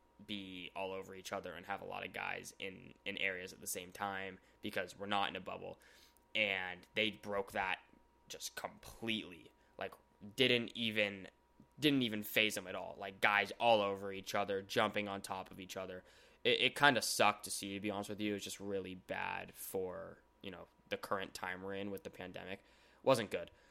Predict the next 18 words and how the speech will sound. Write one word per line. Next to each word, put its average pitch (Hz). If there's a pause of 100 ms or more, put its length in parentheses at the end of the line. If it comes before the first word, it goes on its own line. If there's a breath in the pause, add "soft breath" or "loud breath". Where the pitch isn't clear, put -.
(500 soft breath)
But 120 (840)
another 151
incident 113 (1080)
with 107
the 110
pandemic 104 (240)
that 104 (880)
honestly 175 (400)
s-, -
just 135 (320)
angers 135
me 143
more 139
than 139
anything 139 (440 soft breath)
is 107 (220)
Zach 120
Plesac 107